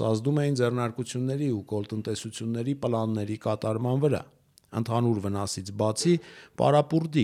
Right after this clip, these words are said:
կամ սարքավորումների չաշխատելու հետևանքով կուտակված գործը հարկ էր լինում կատարել արագացված տեմպով, հապշտապ,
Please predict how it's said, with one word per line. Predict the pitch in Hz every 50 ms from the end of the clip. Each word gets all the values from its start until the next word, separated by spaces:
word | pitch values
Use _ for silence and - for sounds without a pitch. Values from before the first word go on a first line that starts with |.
| - -
կամ | - 123 120 120 -
սարքավորումների | - 117 113 113 - 117 113 120 123 123 123 131 135 131 127 127 107
չաշխատելու | - 117 110 107 - - - 113 - - 113 113 113 107
հետևանքով | 98 101 - 113 113 117 120 123 123 - 165 160 147 -
կուտակված | 117 - - 120 113 - 120 123 113 107 110
գործը | 113 143 156 156 147 - 160 160 156 139 110
հարկ | 117 135 151 151 165
էր | 160 151 135
լինում | 120 117 120 127 143 135
կատարել | 120 110 107 - 113 104 104 110 120 135 - 117 110
արագացված | 110 107 104 104 107 101 - - - 95 92 92 - - -
տեմպով, | 139 147 165 160 - 104 80 - - - _ _ _ _ _ -
հապշտապ, | - 101 - - - - - 139 160 156